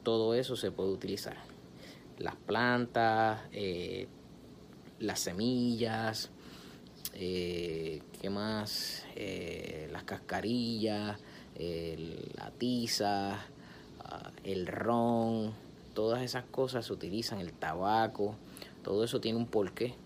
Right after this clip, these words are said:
dentro de esta religión. Así que espero que le haya gustado la introducción a, a la, a la palería, una pequeña introducción, pero, pero algo relámpago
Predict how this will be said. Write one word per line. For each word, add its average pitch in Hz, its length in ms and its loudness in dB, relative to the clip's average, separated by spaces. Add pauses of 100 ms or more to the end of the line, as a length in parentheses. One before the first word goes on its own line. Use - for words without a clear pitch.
dentro 87 340 -4
de 82 80 -4
esta - 200 -8
religión. 92 340 -6 (680)
Así 90 240 -2
que 95 100 -2
espero 101 380 2
que 110 140 2
le 110 120 4
haya 110 200 4
gustado 104 460 2
la 104 120 4
introducción 101 920 0
a, 87 760 -2 (1200)
a - 80 -4
la, 92 400 -2
a - 400 -6
la 98 140 -2
palería, 113 460 4
una 107 200 0
pequeña 104 560 -2
introducción, 120 800 2
pero, 92 420 2 (340)
pero 92 240 0
algo 101 240 4
relámpago 117 600 4